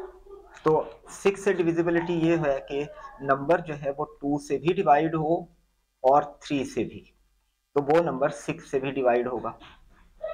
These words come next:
सबसे पहले हम check करते हैं divisibility by two। तो इसके लिए unit digit का even number होना जरूरी है। तो देखेंगे इसमें से कौन कौन से option है। वन थर्टी एट, इसमें eight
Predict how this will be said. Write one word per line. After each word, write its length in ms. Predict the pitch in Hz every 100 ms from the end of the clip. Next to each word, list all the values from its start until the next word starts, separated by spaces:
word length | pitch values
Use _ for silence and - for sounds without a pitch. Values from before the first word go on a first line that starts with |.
| 659 554 1077 1077 1047 1047 - - -
सबसे 240 | 165 180
पहले 220 | 180 160 165
हम 180 | 160 160
check 220 | 139 -
करते 240 | 143 -
हैं 120 | 151 139
divisibility 640 | 123 120 131 131 131 127
by 140 | 113 110 120 -
two। 140 | 127 - _ _ _ _ _ _
तो 80 | 139 123
इसके 260 | 165 - 180
लिए 240 | 170 160
unit 500 | 160 160 151 190 185 117
digit 320 | 117 127 -
का 500 | - 123 131 127 -
even 240 | 170 170 160
number 280 | 123 131
होना 300 | 127 110 120
जरूरी 380 | 127 113 104 101
है। 180 | 104 - _ _ _ _
तो 80 | 120
देखेंगे 380 | 120 131 156 151
इसमें 260 | 143 - 156
से 80 | 156
कौन 240 | 151 165
कौन 220 | 170 156
से 120 | 160 151
option 300 | 147 - 151
है। 180 | 147 151 _ _ _ _ _ _
वन 300 | 101 135 156 165
थर्टी 280 | 147 139 151 - 127
एट, 300 | 131 131 - _ _ _ _
इसमें 360 | 135 - 151 147
eight 640 | - 139 139 156 156 -